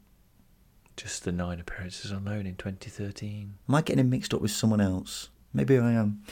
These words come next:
Speaker 2: Um, three out of five.
Speaker 1: It's not bad.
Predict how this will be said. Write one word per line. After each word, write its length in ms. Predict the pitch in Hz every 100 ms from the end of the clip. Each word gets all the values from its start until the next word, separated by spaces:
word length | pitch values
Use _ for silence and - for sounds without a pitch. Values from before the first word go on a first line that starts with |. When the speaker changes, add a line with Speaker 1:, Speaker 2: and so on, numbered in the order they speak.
| - - -
Speaker 2:
Um, 460 | 135 156 160 139 - - - -
three 160 | - 185
out 100 | 190
of 60 |
five. 460 | - 190 202 202 - - _ _ _ - - _ - _ _ _ _ -
Speaker 1:
It's 140 | -
not 100 | -
bad. 160 | 107